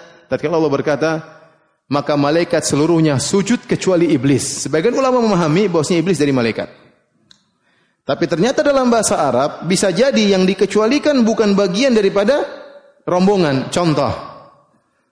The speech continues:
saya mengatakan semua mahasiswa hadir di kelas kecuali Pak dosen.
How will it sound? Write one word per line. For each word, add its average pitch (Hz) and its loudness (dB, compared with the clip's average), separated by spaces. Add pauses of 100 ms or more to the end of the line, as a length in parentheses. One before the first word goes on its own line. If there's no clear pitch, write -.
(160)
saya 151 -4
mengatakan 139 -4
semua 160 0 (480)
mahasiswa 139 0
hadir 151 -2
di 131 -4
kelas 202 -2
kecuali 147 0
Pak 120 -4
dosen. 117 -2